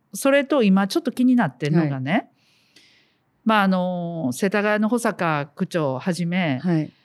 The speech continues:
Speaker 1: えー、東京の、お、現場を預かってる、う、区長の方々が、
Speaker 2: うん。はい。
Speaker 1: とにかく、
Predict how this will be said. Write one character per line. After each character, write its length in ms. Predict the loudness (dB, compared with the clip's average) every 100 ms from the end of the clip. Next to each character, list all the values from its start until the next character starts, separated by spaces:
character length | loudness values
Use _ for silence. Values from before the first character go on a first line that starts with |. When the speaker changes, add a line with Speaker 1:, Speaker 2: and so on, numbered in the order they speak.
| _ -4
Speaker 1:
え 720 | -4 -4 -10 -16 -20 -20 -8
ー、 20 | -2
東 180 | 0 0
京 200 | 0 0
の、 600 | 0 -2 -4 -4 -2 -2
お、 40 |
現 240 | 2 2 2
場 160 | 2
を 40 | 0
預 180 | -2
か 160 | -6 -4
っ 40 |
て 120 | -2 -2
る、 680 | -2 -4 -6 -4 -2 -2
う、 40 | -6
区 140 | -6
長 200 | -2 -2
の 100 | -4
方 260 | -6 -6 -4
々 280 | -4 -6 -6
が、 220 | -2 0
Speaker 2:
う 40 |
ん。 40 | -2
は 60 |
い。 60 | -6 _ _ _ _ _ -2
Speaker 1:
と 140 | 2
に 120 | 2
か 140 | 0 -2
く、 500 | 0 0 0 -2